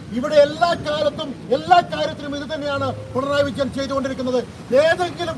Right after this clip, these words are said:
ഫണ്ട് കി-, ഏതെങ്കിലും പദ്ധതി നടപ്പിലാകാതിരുന്നാൽ, തൊഴിലുറപ്പിന് പ-, ഫണ്ട്, ഏ, ത-, ഇവരെ പ-, വകമാറ്റി കൊടുക്കാൻ സാധിച്ചില്ല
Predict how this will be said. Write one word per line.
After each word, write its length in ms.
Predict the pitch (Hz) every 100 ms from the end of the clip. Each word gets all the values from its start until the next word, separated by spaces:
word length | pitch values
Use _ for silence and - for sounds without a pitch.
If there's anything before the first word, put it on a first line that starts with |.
| 285
ഫണ്ട് 180 | 277 311
കി-, 100 | 277 - - 262 277
ഏതെങ്കിലും 360 | 330 - 330 311
പദ്ധതി 240 | 294 311 285 269
നടപ്പിലാകാതിരുന്നാൽ, 840 | 277 - 302 285 285 269 269 254 - - -
തൊഴിലുറപ്പിന് 540 | 294 320 320 277 285 262
പ-, 100 | 262 - -
ഫണ്ട്, 240 | 269 294 311 285 - - 269
ഏ, 20 | 269 262 262
ത-, 120 | 262 262
ഇവരെ 200 | 311 311
പ-, 120 | - 262
വകമാറ്റി 460 | 269 302 302 294 285 269 -
കൊടുക്കാൻ 300 | 254 294 311 233
സാധിച്ചില്ല 360 | 269 277 - 269